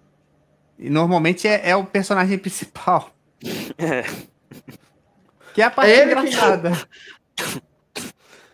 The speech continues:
Speaker 3: É ele quem, quem,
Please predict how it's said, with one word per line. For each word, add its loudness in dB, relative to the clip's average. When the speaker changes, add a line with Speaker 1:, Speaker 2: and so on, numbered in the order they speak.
Speaker 3:
É 6
ele 2
quem, -2
quem, -6